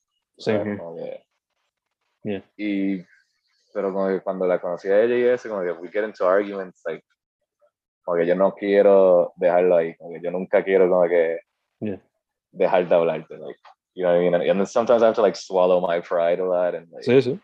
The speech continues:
Speaker 2: like, "I'm sorry, like, I'm sorry, I was an asshole", whatever. Y, pero es cool, mano, eso te enseña como que just to be a, a better dude, I guess.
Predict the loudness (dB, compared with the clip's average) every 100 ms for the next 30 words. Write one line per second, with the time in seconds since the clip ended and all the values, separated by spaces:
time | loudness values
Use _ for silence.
0 | -8 -6 -4 0 4 6 4 0 -8 -8
1 | -2 0 0 -2 -4 -6 -6 -8 -8 -8
2 | -6 -6 -8 _ _ _ _ _ _ _
3 | -6 -2 -2 -2 -6 -10 _ _ _ _
4 | -4 -4 0 -2 2 2 2 4 2 2
5 | -2 -2 -2 0 0 0 -2 -4 -8 -14
6 | _ -20 _ -8 -8 _ _ _ -6 0
7 | 0 -2 -10 -8 -8 -6 -8 -8 _